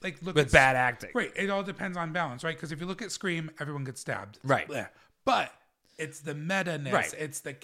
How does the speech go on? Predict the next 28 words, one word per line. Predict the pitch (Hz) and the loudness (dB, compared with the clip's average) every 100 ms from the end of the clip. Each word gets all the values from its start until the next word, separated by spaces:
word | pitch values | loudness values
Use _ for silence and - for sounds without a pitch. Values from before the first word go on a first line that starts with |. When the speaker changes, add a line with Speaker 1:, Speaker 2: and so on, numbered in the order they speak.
| - | -8
Speaker 2:
And | 175 190 175 | -2 2 4
there's | 147 | 2
good | 135 160 151 | 4 6 8
Speaker 1:
characters, | |
Speaker 2:
acting, | 143 147 - 135 | 8 6 4 -2
Speaker 1:
it's | 120 | -2
Speaker 2:
it's | 180 131 | -4 -4
a | |
good | 143 131 | -4 -2
Speaker 1:
the | |
Speaker 2:
story. | - 151 208 | -2 2 4
Speaker 1:
chase | 220 - 190 | 4 2 0
scenes, | 180 143 | 0 0
Speaker 2:
Right. | 117 117 | 2 2
Speaker 1:
right? | 170 165 - | 0 -2 -12
So | - 170 | -12 -6
that's | 170 175 - | -4 -4 -6
that | 156 175 175 - | -4 -2 -2 -2
part | 151 127 | -4 -4
of | 113 | -8
slasher. | - 131 110 107 123 113 - - | -6 -6 -6 -6 -8 -8 -14 -14
But | 175 | -8
then | 160 170 | -6 -4
you | 165 | -4
have, | 151 139 | -4 -6
if | 139 | -8
you | 156 | -6
want | 165 143 | -6 -8